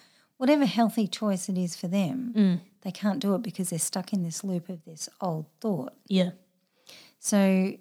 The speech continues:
Speaker 1: it's changing the emotion attached to it.
Speaker 2: Mm-hmm.
Speaker 1: And then you don't f-, have that same feeling all the time.
Speaker 2: Yeah.
Speaker 1: It's, it's breaking patterns.
Speaker 2: Yeah.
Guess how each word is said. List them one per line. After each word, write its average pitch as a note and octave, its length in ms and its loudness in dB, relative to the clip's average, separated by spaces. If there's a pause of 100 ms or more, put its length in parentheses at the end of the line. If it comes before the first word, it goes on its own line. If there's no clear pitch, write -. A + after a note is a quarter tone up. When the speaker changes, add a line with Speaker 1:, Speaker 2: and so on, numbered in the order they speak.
(120)
Speaker 1:
it's - 240 -6
changing A3+ 480 6
the G3 100 4
emotion F3+ 460 2
attached - 540 -6
to - 180 -8
it. - 240 -14 (200)
Speaker 2:
Mm-hmm. F#3+ 220 6 (500)
Speaker 1:
And F#3 180 2
then E3 360 0
you G#3+ 160 -4
don't F#3+ 300 0
f-, - 260 -16 (140)
have F3+ 240 -4
that - 160 -6
same F3+ 260 -2
feeling G#3+ 500 4
all D#3+ 120 -2
the D3+ 120 -8
time. - 560 -10
Speaker 2:
Yeah. F3+ 220 0 (420)
Speaker 1:
It's, - 220 -18 (240)
it's - 160 -14 (240)
breaking G3 600 0
patterns. - 760 -12 (120)
Speaker 2:
Yeah. F#3 260 6